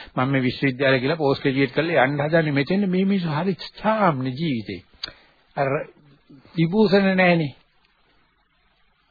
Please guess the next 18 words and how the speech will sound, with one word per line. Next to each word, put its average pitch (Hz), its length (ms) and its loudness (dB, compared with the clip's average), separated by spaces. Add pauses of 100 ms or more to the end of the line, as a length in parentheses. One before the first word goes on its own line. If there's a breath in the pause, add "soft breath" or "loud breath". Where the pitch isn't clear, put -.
(1000)
ඉතින් 185 100 -2
මට 131 240 0
හිතුනේ 208 360 2
එහෙම 175 120 4
නෙවෙයි. 165 260 2
ඉතින් 180 180 2
හොඳ 147 200 0
කාර් 135 280 2
එකක් 131 200 0
ගන්න, 123 280 0
කසාදයක් 131 540 2
බැඳගෙන, 127 380 -2
ජොබ් 135 280 0
එකක් 127 240 2
කරගෙන, 117 340 -2
ඉතින් 156 240 0
දන්නේ 117 240 0
නැද්ද? 170 240 0